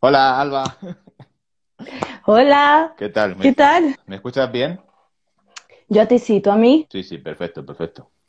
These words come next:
Speaker 2: Genial.
Speaker 1: Así que nada, estaba contando un poco cómo va a ir esta charla, de lo que vamos a hablar, pero bueno, yo creo que ya nos ponemos al lío y ya que vaya <laughs> surgiendo.
Speaker 2: Lo que tú mandes. Es que te estaba escuchando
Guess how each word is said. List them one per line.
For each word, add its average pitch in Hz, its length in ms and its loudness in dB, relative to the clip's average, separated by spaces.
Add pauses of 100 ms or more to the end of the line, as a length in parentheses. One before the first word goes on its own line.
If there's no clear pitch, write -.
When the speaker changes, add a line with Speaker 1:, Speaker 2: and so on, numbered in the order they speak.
(340)
Speaker 2:
Genial. 160 540 -6 (200)
Speaker 1:
Así - 220 -6
que - 80 -2
nada, 95 160 -4
estaba 120 220 0
contando 135 300 -2
un 110 80 -10
poco 110 240 -8
cómo 104 220 -6
va 101 140 -2
a 101 80 -6
ir 101 100 -8
esta 98 200 -14
charla, 107 340 -12
de 90 120 -14
lo 90 100 -18
que 92 60 -14
vamos 101 260 -12
a - 40 -14
hablar, 104 200 -10
pero 92 160 -20
bueno, 90 200 -20
yo 98 140 -14
creo 110 180 -16
que 95 120 -16
ya 104 280 -8
nos 98 140 -20
ponemos 98 380 -18
al 98 160 -8
lío 110 260 -8
y 90 100 -18
ya 90 360 -18 (320)
que 95 100 -12
vaya 110 240 -6
<laughs> - 0 -
surgiendo. - 500 -12 (560)
Speaker 2:
Lo 233 140 2
que 226 140 0
tú 247 120 4
mandes. 220 460 2
Es 226 140 0
que 254 140 2
te 214 120 0
estaba 226 240 2
escuchando 240 840 2